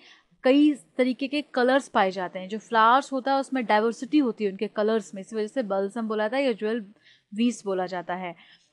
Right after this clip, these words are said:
और ये कहाँ कहाँ पे डिस्ट्रीब्यूटेड हैं, तो ईस्टर्न हिमालयाज, वेस्टर्न घाट और श्रीलंका, साउथ ईस्ट एशिया, इन सारे रीजन में ये फैले हुए हैं। And genus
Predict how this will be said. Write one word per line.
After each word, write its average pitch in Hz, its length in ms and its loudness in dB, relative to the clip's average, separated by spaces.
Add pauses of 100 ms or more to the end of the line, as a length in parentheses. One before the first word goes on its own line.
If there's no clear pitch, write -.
(120)
और 220 320 4
ये 226 200 0
कहाँ 240 260 0
कहाँ 254 180 2
पे 262 140 2
डिस्ट्रीब्यूटेड 240 580 -6
हैं, 269 300 -2
तो 240 140 -2
ईस्टर्न 226 340 -4
हिमालयाज, 226 640 0
वेस्टर्न 214 320 -8
घाट 220 440 2 (480)
और 208 180 2
श्रीलंका, 240 720 0
साउथ 220 340 0
ईस्ट 240 220 -6
एशिया, 226 300 -4
इन 233 220 -4
सारे 220 280 -4
रीजन - 840 -8
में 285 120 2
ये 277 120 0
फैले 196 300 0
हुए 185 140 -2
हैं। 226 240 -2
And 233 220 -2
genus 285 360 2